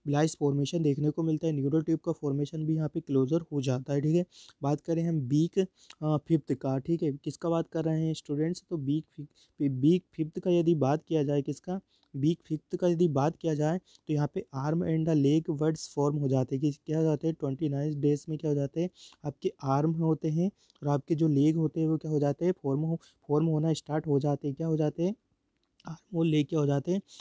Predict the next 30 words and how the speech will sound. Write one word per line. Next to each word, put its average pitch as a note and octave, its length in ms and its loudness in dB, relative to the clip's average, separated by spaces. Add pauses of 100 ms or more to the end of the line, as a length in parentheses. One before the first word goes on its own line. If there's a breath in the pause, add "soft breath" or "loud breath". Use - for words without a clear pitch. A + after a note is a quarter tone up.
(180 loud breath)
फॉर्म D3 180 4
होना E3 280 2
स्टार्ट E3+ 300 -2
हो E3 60 4
जाते D#3+ 280 2
हैं। F3 300 2 (300 soft breath)
और D3 120 4
वीक, D#3 300 6 (460)
किस, D#3+ 240 -6 (120)
कौन D#3 160 0
से F3+ 120 -4
वीक E3 200 0
का E3 120 -6
बात D#3+ 160 0
करें, D#3+ 280 0
यदि C#3+ 240 4
वीक D3+ 320 2 (120)
फिफ्थ D3+ 220 -2
का E3+ 140 0
बात D3 220 2
करें D3+ 260 -2
तो E3+ 140 -2
development C#3+ 480 -2 (140)
of D3 60 -2
the C#3 160 -2
face C#3 320 -2
भी D#3+ 100 2
हो E3 140 4
जाता D#3+ 300 0
है। E3+ 160 -2